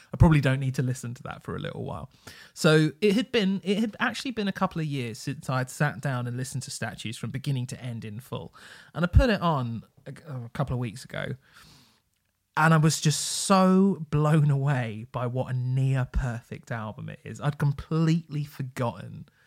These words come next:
what an absolute fucking masterpiece it is.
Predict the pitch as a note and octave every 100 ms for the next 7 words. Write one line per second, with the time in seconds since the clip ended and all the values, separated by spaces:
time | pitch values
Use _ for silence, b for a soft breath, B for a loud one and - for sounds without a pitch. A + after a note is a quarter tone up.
0 | b b - A#2+ - - B2 - - C3
1 | B2 A#2 - F3 - - - D3+ - -
2 | C3+ C3+ B2+ A#2+ B2 - - A2+ C3 -
3 | - F#2+ G#2